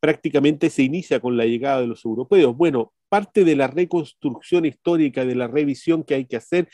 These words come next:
es llevar a esto hasta, bueno, hasta los tiempos en que llega la población acá,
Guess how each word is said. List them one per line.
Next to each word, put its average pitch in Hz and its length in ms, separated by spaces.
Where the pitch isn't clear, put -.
es 151 120
llevar 151 300
a 147 60
esto 175 380
hasta, 127 500
bueno, 156 400
hasta 135 280
los 139 180
tiempos 196 380
en 143 160
que 127 180
llega 220 260
la 123 140
población 123 640
acá, 127 580